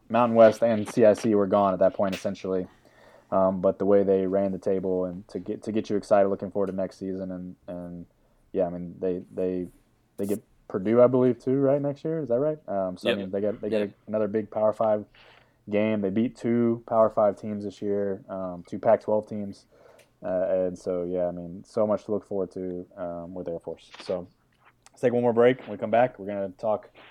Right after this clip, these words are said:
Speaker 1: um, Liberty Bowl and what Navy has to look forward to,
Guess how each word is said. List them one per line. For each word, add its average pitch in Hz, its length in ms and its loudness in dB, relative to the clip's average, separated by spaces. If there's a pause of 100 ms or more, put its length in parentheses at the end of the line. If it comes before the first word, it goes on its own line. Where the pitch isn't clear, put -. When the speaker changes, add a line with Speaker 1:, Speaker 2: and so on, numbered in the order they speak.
(540)
Speaker 1:
um, 90 560 -8
Liberty 113 340 -2
Bowl 127 500 4
and 98 600 -6
what 107 200 -4
Navy 110 300 -2
has 95 380 2
to - 100 -10
look 98 180 -6
forward 101 260 -4
to, 110 360 -4